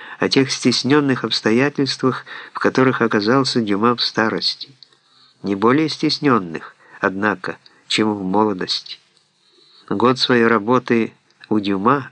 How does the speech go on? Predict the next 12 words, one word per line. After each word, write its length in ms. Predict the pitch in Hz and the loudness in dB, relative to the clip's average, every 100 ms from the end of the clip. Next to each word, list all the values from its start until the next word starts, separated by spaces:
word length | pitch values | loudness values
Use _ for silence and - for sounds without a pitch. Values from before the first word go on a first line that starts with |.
| - | -6
Пивто 460 | 92 - - 120 | -6 -2 2 2
в 40 | 98 | 2
будущем 580 | 107 127 123 - 110 101 | -2 0 0 -2 -2 -2
обратит 480 | 104 101 92 - 127 - | -4 0 0 -2 -4 -6
в 160 | 107 | -6
звонкую 600 | 98 92 120 117 - 110 | -4 2 2 2 0 0
монету, 580 | 95 95 104 139 135 92 - - - - - | 0 -2 0 0 -2 -6 -8 -16 -12 -6 -2
опубликовав 840 | 101 107 110 101 104 117 123 - | 0 2 0 2 4 4 2 -2
не 160 | 120 107 | -4 -2
лишенный 500 | 107 98 131 127 113 | 0 0 0 0 0
интереса 540 | 104 - 120 117 110 | -2 0 0 0 -4
текст 500 | 92 113 113 - - | -2 0 0 -2 -12